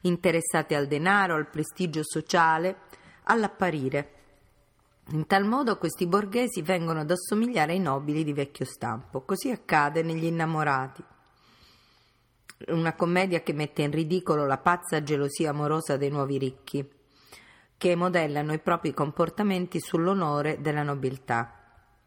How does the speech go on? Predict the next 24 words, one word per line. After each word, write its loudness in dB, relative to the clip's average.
E -4
così 0
accade 0
anche 0
nella 0
trilogia 2
della 0
villeggiatura, -2
tre 0
commedie 0
che 0
mettono 0
in 0
ridicolo 2
l'esasperato 0
culto 0
delle 0
apparenze, -2
un 0
difetto -2
prima 0
appannaggio -2
solo -4
dell'aristocrazia. -6